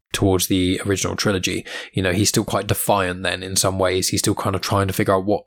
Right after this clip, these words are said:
it's all about. And obviously he thought he was the chosen one and thinks that he's all, all that in essence. So I guess it, it can work. Um, it works somewhat in the characters and things, but I'd be interested to know what you guys think about that sort of element. Do you think Darth Vader would actually have it in him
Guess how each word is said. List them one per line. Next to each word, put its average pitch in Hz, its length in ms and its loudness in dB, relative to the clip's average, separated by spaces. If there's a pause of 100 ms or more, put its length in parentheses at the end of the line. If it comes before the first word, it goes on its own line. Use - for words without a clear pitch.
it's - 120 -2
all 101 140 6
about. 92 300 2
And 98 80 -4
obviously 101 220 2
he 113 140 4
thought 98 180 2
he 98 60 2
was 92 100 2
the 104 60 2
chosen 101 360 2
one 95 180 2
and 90 100 -4
thinks 95 220 -2
that 101 80 -2
he's 101 180 2
all, 92 200 0 (280)
all 135 200 10
that 101 280 2
in 101 120 -6
essence. 92 460 -2 (320)
So 101 440 4 (240)
I 175 80 4
guess 185 160 6
it, 151 100 2
it 151 140 0
can 156 260 4
work. 107 360 2 (100)
Um, 110 640 4
it 123 100 2
works 113 280 2
somewhat 101 340 2
in 98 40 0
the 98 60 0
characters 101 440 -2
and 98 100 -8
things, 101 280 2
but - 220 0 (160)
I'd 139 80 4
be 196 80 8
interested 160 260 2
to 139 40 2
know 127 100 6
what 123 80 4
you 139 80 8
guys 92 220 2
think 92 200 -2
about 92 240 0
that 90 180 0
sort 92 220 0
of - 80 -6
element. 95 360 0
Do 107 100 0
you 104 80 6
think 104 240 0
Darth 98 220 4
Vader 98 240 4
would 98 220 4
actually 98 260 0
have 101 180 0
it 98 80 -2
in 104 140 2
him 92 200 0